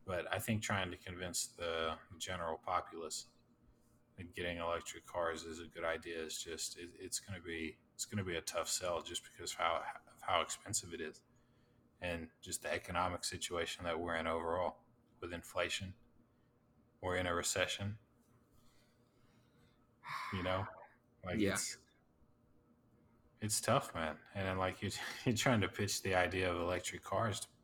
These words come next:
Speaker 1: people. It's, you know, it's gonna be as difficult as trying to pitch the, the message of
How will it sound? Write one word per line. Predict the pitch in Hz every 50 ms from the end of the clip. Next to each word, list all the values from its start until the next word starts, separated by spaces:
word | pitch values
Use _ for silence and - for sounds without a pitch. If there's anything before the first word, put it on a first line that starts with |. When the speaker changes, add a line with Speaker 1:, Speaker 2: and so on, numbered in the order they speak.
| _ - -
Speaker 1:
people. | - 92 87 85 85 85
It's, | 85 82 - - - - - - - - - - - _ _ _ _ -
you | 95
know, | 90 85 80 - - -
it's | - 98 -
gonna | - - 127 123 113
be | 110 107 104
as | 95 101 104 101 98 -
difficult | - 107 101 - - - 107 101 95
as | 92 -
trying | - - 104 98 95 95 92
to | -
pitch | - - 107 98 92 - - - - -
the, | - 90 87 87 87 87 87 80 -
the | - 90
message | 90 92 92 - - - 90 85 87
of | 87 82 85 -